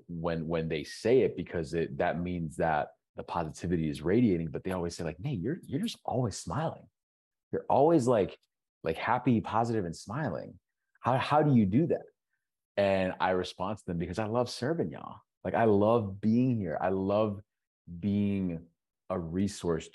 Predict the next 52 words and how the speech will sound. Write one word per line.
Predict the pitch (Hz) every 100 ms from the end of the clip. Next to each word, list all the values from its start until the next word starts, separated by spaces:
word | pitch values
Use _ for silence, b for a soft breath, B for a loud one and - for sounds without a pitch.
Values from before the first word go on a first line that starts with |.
| -
to | 98
you | 90 80
all." | 69 50 - _ _ _ _ -
Right. | 92 92
And | 87
so | - 98 90 -
I | 92
think | - 113 104 87 _ _ _ _ _ _ _ _ -
that's | 82 101 110 -
more | 98 95 92
so | 98 82
how | 90
I | 87
bring | 85 87 87
in | 85
my, | 82 82 80 78 -
my | 78 78 -
faith, | 95 98 -
is | 71
that, | 82 78 - _ _ -
you |
know, | 80
we, | 85 85 71 82 87
we, | 87 85
we | 85 87
know, | 85 85 82 - -
uh, | 78 69
Jesus | - 90 85 80
was | 71
a |
servant | 69 - 76 82 69 64 - _ _ _ _
first, | 82 92 78 - -
right? | 80 82 80
He | 87
served | - - 87 87
his | 82 78
people. | - 95 92 76 73 B B
That's | 80 92 95
kind | - 98
of | 82
the | 87
mentality | 82 80 - 85 92 87
that | 76
I | 80
try | 80 90
to | 82
bring | 80 85
into | 82 -
my | 78 69
work, | 69 92 107 90
is | 78 78
that | 80 76